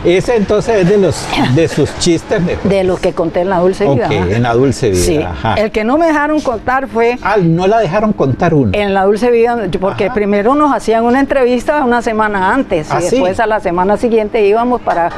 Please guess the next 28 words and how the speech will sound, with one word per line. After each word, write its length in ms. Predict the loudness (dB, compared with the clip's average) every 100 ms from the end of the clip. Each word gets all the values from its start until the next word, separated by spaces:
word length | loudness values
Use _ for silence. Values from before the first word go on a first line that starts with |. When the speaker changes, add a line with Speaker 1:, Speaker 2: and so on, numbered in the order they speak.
| -10 -4
Speaker 2:
cuáles 340 | -2 0 0
eran 220 | 0 0 0
los 120 | -2
chistes 440 | 0 0 0 0
y 60 | 0
ver 240 | 2 0
si 120 | -2 -4
tenían 360 | -2 -2 -2
cabida, 520 | -2 0 2 2 0 -2 -10 -16 -6
porque 320 | -4 -2 -2 0
los 180 | 0
chistes 240 | 0 -2 0
eran, 320 | 0 0 0 0 0 0 -2
<laughs> 360 | -2 -6 -4 -2
eh, 280 | 0 0 -4 -6 -8 -4
tenía 300 | 0 0 0
que 140 | -4
cuidar 340 | -2 0 0 0
de 100 | -2
que 120 | -2
no 140 | -2
fueran 520 | 0 0 0 -2 -2 -2
muy 100 | 0
Speaker 1:
Ajá. 140 | 0
Speaker 2:
vulgares, 500 | 0 0 -2 -2 -2
¿verdad? 320 | -4 -4 -2 0
Speaker 1:
Ya, 300 | 0 0 -4
ajá. 280 | -6 -6